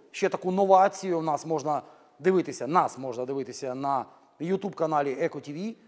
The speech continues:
у живому ефірі. Ну і ось буквально всього нічого, і, е, буде в нас, е, телефонний номер,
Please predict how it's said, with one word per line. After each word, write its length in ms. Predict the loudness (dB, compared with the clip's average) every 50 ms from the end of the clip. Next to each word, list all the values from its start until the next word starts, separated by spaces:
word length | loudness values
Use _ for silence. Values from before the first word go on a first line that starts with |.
| _ _ _ -6
у 200 | -2 -2 0 -2
живому 460 | -2 -2 0 2 2 2 2 2 0 -2
ефірі. 440 | -2 -4 -6 -6 -4 -4 -6 -8 -10 _ _ _ _ _ _ _ -6
Ну 160 | 0 2 4
і 40 | 6
ось 200 | 6 6 6 4
буквально 600 | 2 2 6 8 8 8 8 6 2 2 2 0 -4 -12 -20 -20 -20 _ _ _ _ _ _ _
всього 240 | -2 0 2 2 2
нічого, 440 | 2 0 0 2 4 4 4 2
і, 220 | 0 -2 -6 -8 -10 -12 -14 -20 -20 -20 -20 _ _ -12 -10
е, 60 | -6
буде 200 | -4 -2 -2 0
в 60 | 0
нас, 340 | 0 -2 -2 -2 -4 -8 -6
е, 200 | -6 -4 -4 -6 -8 -12 -16 -12 _ 4
телефонний 720 | 6 8 8 8 6 4 -2 -2 -2 -4 -6 -8 -8 -4
номер, 440 | -2 0 0 2 2 2 2 0